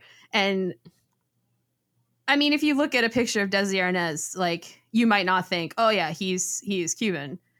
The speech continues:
'cause he, he's light-skinned. But everyone was freaking out 'cause he's a very thick accent.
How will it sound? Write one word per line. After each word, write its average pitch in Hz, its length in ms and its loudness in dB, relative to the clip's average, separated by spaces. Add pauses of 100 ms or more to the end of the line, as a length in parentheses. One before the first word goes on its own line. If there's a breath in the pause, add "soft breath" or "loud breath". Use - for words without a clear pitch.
(260)
'cause 175 420 -4
he, 175 420 -8 (680)
he's 185 200 -4
light-skinned. 165 560 -6 (400 soft breath)
But 175 360 0 (1040)
everyone 233 460 4
was 190 100 0
freaking 185 340 -2
out 156 120 -2
'cause 208 100 -2
he's 208 160 2
a 190 60 0
very 196 480 2
thick 165 300 -6
accent. 127 520 -10